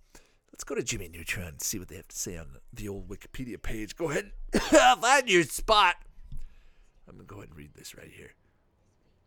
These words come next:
Hmm. James Isaac Jimmy Neutron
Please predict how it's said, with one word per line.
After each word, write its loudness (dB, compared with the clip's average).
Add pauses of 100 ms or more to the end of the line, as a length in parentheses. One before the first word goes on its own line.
(1120)
Hmm. -18 (2250)
James 2 (100)
Isaac 2 (180)
Jimmy -6
Neutron -10